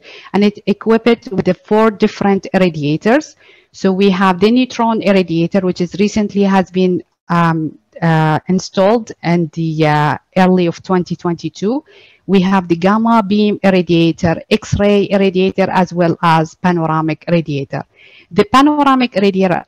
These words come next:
irradiator, as you are aware, recently they pub-, published the iso forty thirty-seven. They have excluded the panoramic, so it is not within the, our iso accreditation services,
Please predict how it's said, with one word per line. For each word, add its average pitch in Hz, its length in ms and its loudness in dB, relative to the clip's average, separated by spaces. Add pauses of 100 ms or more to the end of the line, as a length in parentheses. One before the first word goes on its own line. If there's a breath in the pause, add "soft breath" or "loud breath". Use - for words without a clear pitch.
irradiator, 185 720 2
as 202 180 0
you 202 100 0
are 185 140 0
aware, 190 380 2 (460 soft breath)
recently 196 520 0
they 175 120 -2
pub-, 190 300 0 (180)
published 202 520 0
the 180 200 0
iso - 880 -2
forty 196 280 -2
thirty-seven. 214 680 0 (400)
They 226 140 4
have 226 200 2
excluded 220 680 -4
the 196 60 -2
panoramic, 196 760 0 (340 soft breath)
so 202 480 2
it 202 160 -2
is 202 140 -2
not 208 420 -4
within 202 240 0
the, 175 120 0
our 190 340 0
iso 214 360 2
accreditation 180 640 -2
services, 240 600 -2